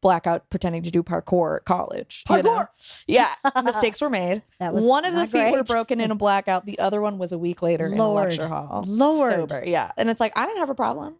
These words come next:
Speaker 2: No.
Speaker 1: <laughs>
Speaker 2: What are you talking about?
Speaker 1: Yeah. Alcohol's not my problem.
Speaker 2: Yeah. No. It's not my problem.
Speaker 1: <laughs> Yeah.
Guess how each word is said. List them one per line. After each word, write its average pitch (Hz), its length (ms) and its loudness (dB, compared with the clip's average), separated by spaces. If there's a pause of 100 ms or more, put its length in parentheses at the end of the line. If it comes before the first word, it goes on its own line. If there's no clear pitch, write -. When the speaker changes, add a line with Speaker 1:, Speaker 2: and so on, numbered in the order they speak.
Speaker 2:
No. 190 220 2 (140)
Speaker 1:
<laughs> - 140 -20
Speaker 2:
What 440 100 4
are 571 40 6
you 571 80 4
talking 330 320 -2
about? 285 220 0
Speaker 1:
Yeah. 277 180 -2
Alcohol's 381 380 -2
not 349 100 -4
my 240 80 0
problem. 208 380 -2
Speaker 2:
Yeah. 135 180 -2 (220)
No. 208 160 -2 (380)
It's - 160 -2
not 330 120 2
my 262 140 2
problem. 185 260 -8
Speaker 1:
<laughs> - 40 -18
Yeah. 247 440 2